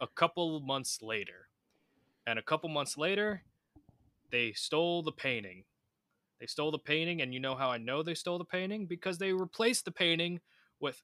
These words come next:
a sketch drawing of, sketch is putting it nicely. It, w-, it was a doodle.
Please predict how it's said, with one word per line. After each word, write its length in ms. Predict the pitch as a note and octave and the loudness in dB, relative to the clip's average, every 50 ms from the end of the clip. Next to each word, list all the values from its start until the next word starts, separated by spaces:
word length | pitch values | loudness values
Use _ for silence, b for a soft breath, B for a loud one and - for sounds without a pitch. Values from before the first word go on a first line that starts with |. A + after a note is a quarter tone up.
| _ C#3 | _ 2
a 380 | C#3+ C#3 C#3 C3+ C3+ C3 B2 - - _ _ _ | 4 6 6 4 4 2 0 -2 -6 _ _ _
sketch 580 | - - - - - - G#3 F#3 - - - - | -2 0 0 2 4 4 4 4 4 -4 -8 -6
drawing 600 | - C#3+ C#3 C3 B2+ B2 A#2+ A#2+ A#2+ C3 C3+ C#3 _ _ _ _ _ _ | -2 2 4 4 4 4 2 0 -2 -6 -12 -16 _ _ _ _ _ _
of, 220 | B2+ B2 A#2+ A#2 - _ | -2 -2 -2 -4 -6 _
sketch 300 | - - - F3 - - | -6 0 0 0 0 0
is 80 | - - | -6 -4
putting 200 | - B2+ A#2 A2 | -2 -2 -2 -2
it 60 | G2+ | -4
nicely. 380 | G#2 A2+ A2 G#2 - - A2 A#2 | -4 -2 -2 -2 -4 -6 -4 -4
It, 40 | D3+ | -2
w-, 160 | E3 E3+ D3+ | -2 2 2
it 20 | D#3 | 2
was 140 | E3+ E3 | 4 4
a 40 | F3 | 2
doodle. 440 | D3+ A#2 B2+ A2 G#2 G2 A2+ - - | 2 2 -2 -2 -2 -4 -6 -8 -12